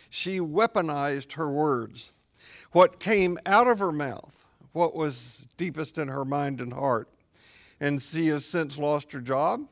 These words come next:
She lost her dog, though now she has her dog back. But she said in an interview that that incident ruined her life. The African-American man in my men's group,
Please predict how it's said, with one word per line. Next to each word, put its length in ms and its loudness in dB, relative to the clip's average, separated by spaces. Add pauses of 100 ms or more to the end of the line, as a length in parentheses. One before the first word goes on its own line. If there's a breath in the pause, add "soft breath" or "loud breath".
She 160 -8
lost 260 -4
her 80 -16
dog, 320 -2
though 100 -4
now 220 -4
she 200 -10
has 120 -4
her 80 -10
dog 300 0
back. 240 4 (420 loud breath)
But 260 -2
she 180 -6
said 340 0
in 180 -4
an 200 -4
interview 640 -4
that 260 -6
that 200 0
incident 480 -6 (300)
ruined 440 0
her 200 -6
life. 340 -4 (1300 loud breath)
The 220 4
African-American 840 0
man 300 2
in 220 -2
my 160 0
men's 340 -4
group, 380 -4